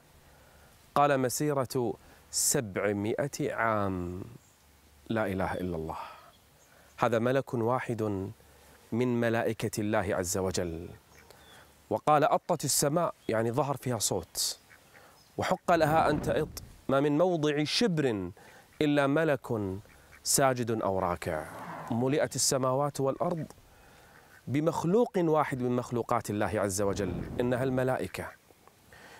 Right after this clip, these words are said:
بها تعرف عظمة الخالق جل وعلا، كيف بغيرها؟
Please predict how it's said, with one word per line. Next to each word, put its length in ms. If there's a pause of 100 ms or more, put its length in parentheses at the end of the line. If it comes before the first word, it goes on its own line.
(100)
بها 300
تعرف 800
عظمة 540
الخالق 520
جل 280
وعلا، 480 (720)
كيف 240
بغيرها؟ 760